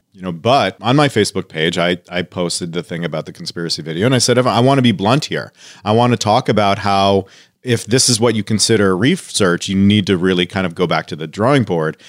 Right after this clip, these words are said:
And somebody said to me, uh, actually my old high school professor, he's like, he's like, "You're not being blunt enough.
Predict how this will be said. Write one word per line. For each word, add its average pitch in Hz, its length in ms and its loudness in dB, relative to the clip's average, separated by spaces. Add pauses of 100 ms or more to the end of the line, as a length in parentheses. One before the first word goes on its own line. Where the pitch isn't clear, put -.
(240)
And 107 220 0
somebody 127 320 2
said 127 220 2
to 113 80 -2
me, 107 400 2
uh, 92 260 -2
actually 80 240 -6
my 82 100 -4
old 82 280 -4
high 98 100 -8
school 85 220 -8
professor, - 440 -4
he's 90 200 -2
like, 87 260 -2 (500)
he's 180 120 -8
like, 196 120 -2
"You're 208 60 0
not 202 280 -2
being 90 160 -4
blunt 107 280 0
enough. - 380 -12